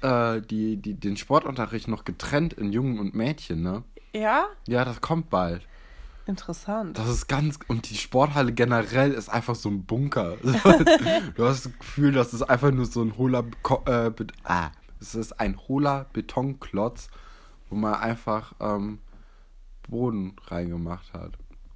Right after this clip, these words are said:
Speaker 2: Ja.
Speaker 1: Ja, wir sind dann in der Cafeteria.
Speaker 2: So
Speaker 1: Und
Speaker 2: ist es, vielleicht. <laughs>
Speaker 1: und Butch und Mark, äh, ja, essen und Mark will immer noch nicht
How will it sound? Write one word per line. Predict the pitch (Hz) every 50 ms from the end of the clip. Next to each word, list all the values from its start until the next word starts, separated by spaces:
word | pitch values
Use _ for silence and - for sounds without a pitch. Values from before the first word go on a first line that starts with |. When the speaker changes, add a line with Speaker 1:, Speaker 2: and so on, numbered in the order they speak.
| - - -
Speaker 2:
Ja. | 240 240 226 202 - - - - - - - - - - - - - - - - - - - - - - - - -
Speaker 1:
Ja, | - 165 127 - - - - - -
wir | - 113
sind | 120 127 131 127
dann | 131 127 117 113
in | - 110 107 104
der | 101 101
Cafeteria. | - - 107 - - 101 - - 98 87 - - 95 92 101 143 180 208 - - - - - - - - - - - - - - - - - - - -
Speaker 2:
So | - 110
Speaker 1:
Und | 110 110 -
Speaker 2:
ist | 180 170 - -
es, | 175 202 240 254 - - - - -
vielleicht. | - - 233 226 226 247 311 254 - 262 262 - - 320 311 -
<laughs> | 381 427 - -
Speaker 1:
und | - 123 120 120 117 -
Butch | 147 170 180 - - - - -
und | - 143 - 156 143 131
Mark, | 131 117 113 107 110 131 143 - - - - - - - - - 143 143 - - - -
äh, | - - 120 120 117 113 110 110 113 117 - - - - - - - - - - - - - - - - - -
ja, | 113 113 104 92 - -
essen | 101 101 - - - 131 135 139 -
und | - 107 104 101 101 101 - - - - -
Mark | - 113 107 101 101 107 110 107 - - - - - - - - -
will | - 104 101 101 101 101 101 101 104 107 110 123 - - - - -
immer | 127 123 135 123
noch | 101 85 82
nicht | 82 82 87 90 - - -